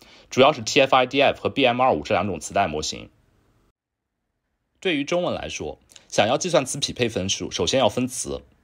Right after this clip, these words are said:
把查询词和文档都切成很多小字符串。每个小字符串是一个词，英文是 term。比如这个查询词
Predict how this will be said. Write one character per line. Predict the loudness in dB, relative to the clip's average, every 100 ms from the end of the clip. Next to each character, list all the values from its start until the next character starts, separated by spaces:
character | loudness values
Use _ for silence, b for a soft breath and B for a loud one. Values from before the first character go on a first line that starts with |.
| B B B
把 | 2
查 | 4 2
询 | 0 -2
词 | -2
和 | -2
文 | -2 0
档 | 2 2
都 | 0
切 | 0
成 | -2 -2
很 | -4
多 | -2
小 | -2
字 | -4 -8
符 | -8
串。 | 0 0 0 _ _ _ B B B
每 | 2 4
个 | 4
小 | 2 2
字 | 0
符 | 0
串 | 2 0
是 | -2
一 |
个 | -2
词， | -4 -6 -6 -8 -10 _
英 | 0 2
文 | 0
是 | -2
term。 | -2 2 2 2 -12 _ _ _ _ _ _ _ -20 B B B
比 | 0
如 | 2
这 | 2 2
个 |
查 | 4 0
询 | -2 -6
词 | -6 -8